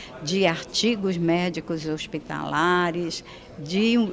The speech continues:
um sistema organizacional da instituição.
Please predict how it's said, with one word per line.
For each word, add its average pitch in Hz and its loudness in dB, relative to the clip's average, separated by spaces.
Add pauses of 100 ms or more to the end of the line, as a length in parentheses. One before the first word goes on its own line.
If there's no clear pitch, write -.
(100)
um 226 6
sistema 226 6
organizacional 180 2
da 160 2
instituição. 175 0